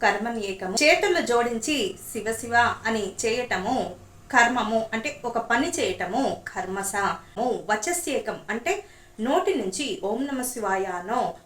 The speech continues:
ఓం నమో నారాయణాయ అనో, మరి ఇష్టమైనటువంటి లేదా శ్రీ మాత్రే నమః అని మీకు ఇష్టమైనటువంటి నామాన్ని జపించటము వచస్యేకము, వచస. అలాగే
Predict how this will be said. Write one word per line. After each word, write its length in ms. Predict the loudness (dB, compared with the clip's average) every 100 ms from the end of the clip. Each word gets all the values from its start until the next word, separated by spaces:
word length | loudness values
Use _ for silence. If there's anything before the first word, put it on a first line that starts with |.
| 0
ఓం 240 | 2 2 2
నమో 200 | -2 -2
నారాయణాయ 920 | 0 0 0 -2 -2 -4 0 0 0 0
అనో, 400 | -2 0 0 -2 -8 -4
మరి 220 | -2 -2
ఇష్టమైనటువంటి 880 | -2 -2 -2 -2 -6 -8 -10 -8 -2
లేదా 500 | 2 2 2 0 0 -2
శ్రీ 280 | -2 2 2
మాత్రే 680 | 2 0 2 2 2 0 -2
నమః 300 | -2 -2 -2
అని 580 | 0 0 0 2 0 -2
మీకు 180 | -2 -2
ఇష్టమైనటువంటి 920 | -4 -4 -4 -4 -6 -6 -4 0 0 2
నామాన్ని 480 | 0 2 2 2 -2
జపించటము 840 | -4 -2 -4 -2 -4 -2 0 0 -2 -2 2
వచస్యేకము, 880 | 2 2 0 0 -2 -2 0 0 -2
వచస. 380 | -4 -4 -4 0 2 0 -4 -14 0
అలాగే 640 | 4 6 4 4 0 -2